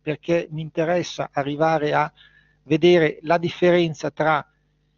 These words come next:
i costi in dare e i ricavi in avere, abbiamo ricavi monetari meno costi monetari, questa differenza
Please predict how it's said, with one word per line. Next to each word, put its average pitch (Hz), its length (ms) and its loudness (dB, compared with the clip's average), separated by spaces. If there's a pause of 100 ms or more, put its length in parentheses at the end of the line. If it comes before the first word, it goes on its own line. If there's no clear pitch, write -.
(180)
i 147 120 -6
costi 196 600 2
in 175 140 -6
dare 160 420 2
e 156 120 -6
i 151 40 -2
ricavi 156 440 -2
in 165 60 -6
avere, 170 500 -4 (560)
abbiamo 175 640 2
ricavi 208 560 2
monetari 185 720 0
meno 190 360 0
costi 180 400 -2
monetari, 160 680 -2
questa 165 320 -6
differenza 156 640 -4